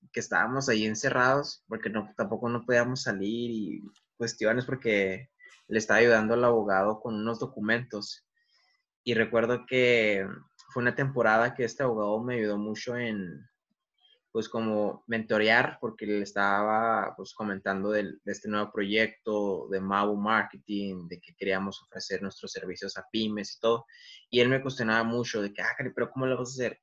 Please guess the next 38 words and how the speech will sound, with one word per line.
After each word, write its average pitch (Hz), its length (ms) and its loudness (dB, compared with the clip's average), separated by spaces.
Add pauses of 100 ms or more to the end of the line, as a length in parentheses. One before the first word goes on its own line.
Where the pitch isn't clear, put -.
(280)
Eh, 107 200 0
¿tienes 131 260 0
esto? 139 380 -4 (260)
Eh, 107 400 2
pero 107 540 2
la 110 80 -2
estás 117 240 -10
regando 123 280 0
en 113 120 -4
esto". 123 460 -4
O 120 60 0
sea, 120 280 6
me 120 60 -2
hacía 117 220 2
preguntas 143 440 2
muy 143 180 0
inteligentes 139 640 -4
que 120 120 -8
yo 110 60 0
me 123 140 -4
quedaba 117 180 -2
como 120 100 -10
que, - 80 -16
"Ah, - 200 -12
cabrón, 120 240 -2
sí 104 140 -8
es - 60 -6
cierto, 117 280 -6
¿no?". 120 240 -6 (840)
Y 127 140 4
me 127 120 6
ayudó 123 240 6
bastante 135 460 2
todo 143 180 6
esto. 139 500 -2
Y 120 100 0
ya 110 140 4
cuando 123 600 2